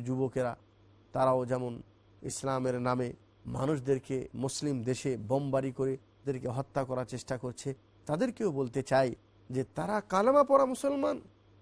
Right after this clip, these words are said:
তারা সালাত আদায় করে, তারা নিজেকে মুসলমান বলে দাবি করে, আমি তাদেরকে দাওয়াত দিতে পারি, তাদেরকে ইসলামের প্রতি আহ্বান করতে পারি, কিন্তু তাদেরকে বোম মারিয়ে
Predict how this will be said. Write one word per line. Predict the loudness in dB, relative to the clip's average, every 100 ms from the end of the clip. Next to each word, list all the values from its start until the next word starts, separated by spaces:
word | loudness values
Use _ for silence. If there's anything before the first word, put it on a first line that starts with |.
| -20 _ -4
তারা | -4
সালাত | -2 2 6 6 4
আদায় | 2 2 2
করে, | 2 2 -2 _ _ -20 -20 _ -2
তারা | 0 2
নিজেকে | 2 2 2
মুসলমান | 0 0 2 4 4 6
বলে | 6
দাবি | 6 2
করে, | 2 0 0 -4 _ _
আমি | -4 -2 0
তাদেরকে | -2 -4 -2
দাওয়াত | 2 2 2 0
দিতে | -2 -4 -2
পারি, | -4 -4 -12 -20 _ -20 -20 _ _ -8
তাদেরকে | -2 0 2
ইসলামের | 0 2 2 2
প্রতি | 0 0
আহ্বান | 0 2 4 4 4
করতে | 0 -2 0
পারি, | 4 4 2 -4 _ -6
কিন্তু | 0 0 0 -4 -4 -6
তাদেরকে | -2 -2 -2 -4 -4
বোম | -4 -2 0 0 -2
মারিয়ে | -2 -2 -4